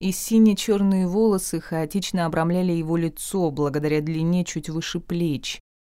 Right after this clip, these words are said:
Негустые аккуратные усы и лёгкая небритость вдоль линии подбородка делали его невероятно сексуальным. Твёрдая линия рта говорила о его скрытой агрессивности, а также об идеальном умении удерживать контроль.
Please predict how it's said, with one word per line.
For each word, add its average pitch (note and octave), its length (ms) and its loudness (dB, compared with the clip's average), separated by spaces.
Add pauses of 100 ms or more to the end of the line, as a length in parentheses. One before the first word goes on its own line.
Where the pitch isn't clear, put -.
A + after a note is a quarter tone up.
Негустые F3 760 2
аккуратные E3+ 560 0
усы D3+ 380 -4
и F3 140 0
лёгкая D#3+ 440 -2
небритость D#3+ 640 -4
вдоль D#3 240 -2
линии E3 360 0
подбородка D#3+ 840 -2
делали E3+ 460 0
его E3 200 -2
невероятно E3 600 0
сексуальным. C#3+ 1000 -6 (340)
Твёрдая E3+ 520 2
линия E3 400 0
рта F3 360 -2
говорила D#3 520 0
о D#3+ 40 2
его D3+ 200 -2
скрытой E3 480 -2
агрессивности, E3 1000 -2
а C3 220 -4
также E3 360 -2
об D3+ 180 -2
идеальном E3 500 2
умении E3 600 2
удерживать D#3 760 -2
контроль. D#3 680 -4